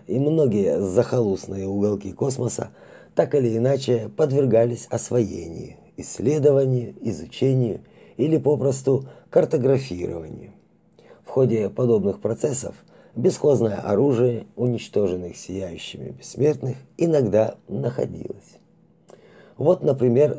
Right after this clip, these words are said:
сто тысяч лет назад какие-то геологи одной из цивилизаций серых, копошившиеся в окрестностях системы Шиах в галактике Юр,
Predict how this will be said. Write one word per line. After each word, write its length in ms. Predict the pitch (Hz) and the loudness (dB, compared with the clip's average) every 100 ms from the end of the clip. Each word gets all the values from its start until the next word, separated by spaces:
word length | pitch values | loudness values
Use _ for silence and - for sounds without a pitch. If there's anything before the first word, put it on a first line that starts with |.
| 277 | -6
сто 320 | - - - 170 | -10 -4 -2 -2
тысяч 420 | 135 131 131 - | -4 -4 -6 0
лет 220 | 113 104 | 0 0
назад 380 | 95 90 117 131 - - - - _ | -6 0 0 0 -12 -20 -20 -20 _
какие-то 540 | 156 151 165 135 147 | -4 0 0 2 0
геологи 800 | 127 107 135 117 92 90 98 95 | 0 0 4 4 2 -2 -6 -6
одной 420 | - 117 87 92 87 | -2 0 0 -4 -6
из 40 | |
цивилизаций 800 | - - 95 98 95 90 - - | -8 -4 -2 -2 -4 -8 -8 -8
серых, 500 | - - 101 - - _ - - - | -2 -2 -2 -8 -18 _ -20 -20 -2
копошившиеся 1040 | 131 135 123 98 - - 120 - - - | 0 2 0 -4 -6 -10 -10 -6 -4 0
в 140 | 117 127 | 4 4
окрестностях 720 | 131 98 - 82 82 - - | 2 -2 -6 -10 -8 -8 -8
системы 640 | - 110 - 104 95 92 87 | -6 -6 -4 -4 -4 -8 -8
Шиах 580 | - 123 135 - - - | -2 -2 -2 -4 -12 -10
в 200 | 98 110 | -4 0
галактике 640 | 107 104 92 - - - | 2 2 0 -8 -14 -6
Юр, 280 | 104 87 - | -6 -6 -10